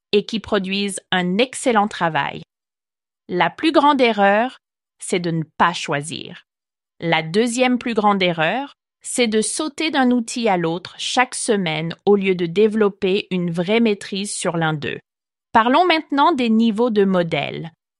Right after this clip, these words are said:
parce que c'est là que se jouent les décisions de coût. Chaque entreprise d'I A propose plusieurs versions de son modèle. Pensez à une gamme automobile.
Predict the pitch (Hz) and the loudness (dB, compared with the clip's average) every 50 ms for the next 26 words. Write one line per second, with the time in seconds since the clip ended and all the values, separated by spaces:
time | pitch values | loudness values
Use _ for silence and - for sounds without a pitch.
0 | _ - 196 185 - - 214 190 - - 190 165 165 170 180 247 320 320 _ - | _ -4 -2 -2 -2 -4 -4 -4 -2 -2 -2 0 2 4 2 2 2 -2 _ -2
1 | - 226 220 - 220 190 185 180 208 214 - - 190 180 175 165 180 185 185 - | -2 -2 0 0 0 0 0 -2 -4 -6 -6 -4 -2 -2 -2 0 -2 -4 -4 -4
2 | - 190 175 170 175 165 170 165 156 160 - - - 156 - 160 _ _ _ _ | -6 -6 -4 -2 -2 -2 -2 -2 -4 -6 -6 -6 -6 -6 -6 -8 _ _ _ _
3 | _ _ _ _ _ _ - - - - 254 269 - 311 294 285 - 311 269 - | _ _ _ _ _ _ -8 -2 2 2 2 2 2 0 0 0 0 -4 -4 -4
4 | - 277 262 262 262 233 202 185 226 269 285 262 190 170 165 175 208 240 - - | -2 -2 0 0 0 -2 -4 -4 -4 -2 0 2 2 2 2 2 0 -2 -2 0
5 | - 220 202 202 220 208 208 208 - - - 254 262 262 254 285 269 269 247 247 | 0 0 2 2 4 2 2 2 -2 -4 -2 0 0 4 4 4 4 4 2 0
6 | 247 - - - 247 233 240 220 208 208 - 208 190 185 175 175 170 156 135 135 | 0 -2 -2 0 2 2 4 2 2 0 0 -2 0 0 0 0 0 0 -2 -2
7 | 139 131 131 - 180 - _ _ _ _ _ _ _ _ _ _ - - 220 226 | -4 -8 -10 -12 -12 -14 _ _ _ _ _ _ _ _ _ _ 2 4 4 4
8 | 226 - - - 214 202 214 226 - _ - 180 170 170 170 170 170 170 190 196 | 4 0 -2 0 0 0 0 0 -2 _ -2 0 0 0 0 0 0 2 2 2
9 | 233 254 262 262 247 247 247 226 220 214 214 202 180 170 143 131 127 139 151 156 | 4 4 2 2 2 4 4 4 4 4 2 0 0 -2 -4 -6 -6 -10 -12 -12